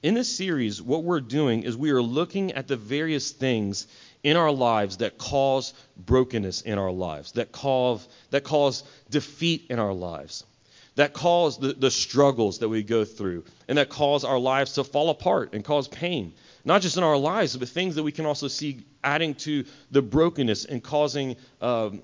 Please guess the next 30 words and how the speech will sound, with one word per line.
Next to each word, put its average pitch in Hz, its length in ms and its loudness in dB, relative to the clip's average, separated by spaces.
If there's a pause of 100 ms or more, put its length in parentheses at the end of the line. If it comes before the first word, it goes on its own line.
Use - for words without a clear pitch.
(120)
uh, 113 220 0
brokenness 139 560 0
in 139 140 -2
the - 60 -2
culture 151 400 -2
around 120 460 0
us. - 240 -8 (460)
And 143 140 4
what 220 140 6
we're 226 180 2
going 196 180 2
to 170 80 -4
look 185 240 0
at 143 140 2
in 139 100 -2
this 147 180 -4
series 127 360 0
with 160 360 0
all 147 180 2
of 151 60 -2
these 143 160 -2
different 135 360 -4
issues 110 580 -4 (420)
is 143 160 4
how 185 260 6 (100)
all 202 200 4
of 240 80 2
these 220 200 -2
things 127 540 2
are, 127 300 2